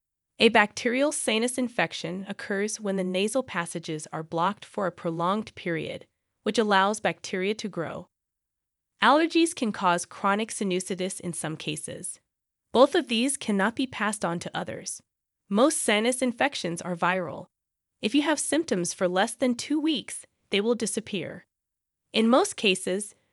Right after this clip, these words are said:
bacterial sinusitis develops as a complication of viral sinusitis.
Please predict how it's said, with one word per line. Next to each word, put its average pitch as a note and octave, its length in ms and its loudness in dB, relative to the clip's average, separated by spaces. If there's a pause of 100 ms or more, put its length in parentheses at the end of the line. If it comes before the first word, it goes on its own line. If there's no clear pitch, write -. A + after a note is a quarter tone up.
(220)
bacterial D4+ 600 2
sinusitis C4 760 0
develops E3+ 580 0
as G3+ 140 -6
a G3 60 -4
complication G#3 760 -4
of F#3 200 -8
viral D#3+ 380 -4
sinusitis. - 880 -8